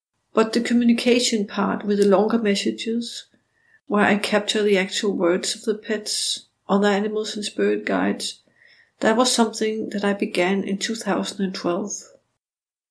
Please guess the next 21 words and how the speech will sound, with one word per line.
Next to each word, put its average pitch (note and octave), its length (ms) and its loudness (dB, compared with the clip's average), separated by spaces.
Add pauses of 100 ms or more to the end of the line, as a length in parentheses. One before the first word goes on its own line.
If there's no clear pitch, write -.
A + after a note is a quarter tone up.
(720)
Two C4+ 160 4
thousand C4+ 380 2
and A#3+ 100 0
twelve G#3 360 0
was G3+ 200 -2
the A3 80 -4
year G#3+ 280 -2
I G3+ 120 0
lost F#3+ 400 0
my F#3+ 100 -2
beloved F#3+ 460 -2
cat F#3 260 -4
Kia. F#3+ 440 -4 (920)
She - 220 -2
died G3+ 320 0
all A3 240 2
alone G3+ 400 2
in G3+ 80 0
an G3 140 2
animal G3+ 380 0
hospital. G3 760 -4